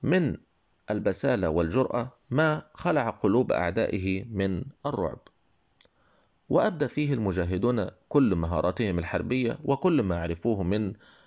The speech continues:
فنون القتال. ونتيجة المعركة كان تراجع الأعداء وفرارهم هاربين إلى مدينتهم تشيعهم صرخات النساء.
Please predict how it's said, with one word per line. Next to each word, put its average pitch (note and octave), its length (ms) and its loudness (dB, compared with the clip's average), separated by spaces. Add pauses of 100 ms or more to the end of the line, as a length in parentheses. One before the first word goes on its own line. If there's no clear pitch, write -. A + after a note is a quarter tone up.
(160)
فنون F#2+ 440 0 (160)
القتال. G2 540 -4 (1500)
ونتيجة D3 440 2
المعركة C#3 520 -2 (960)
كان A#2+ 380 0
تراجع - 380 2
الأعداء E2+ 720 -2 (180)
وفرارهم F#2+ 580 0
هاربين F2+ 460 0 (100)
إلى D#3 160 -2
مدينتهم C#3+ 640 0 (400)
تشيعهم C#3 540 2
صرخات A2+ 580 -2 (260)
النساء. G2+ 680 -4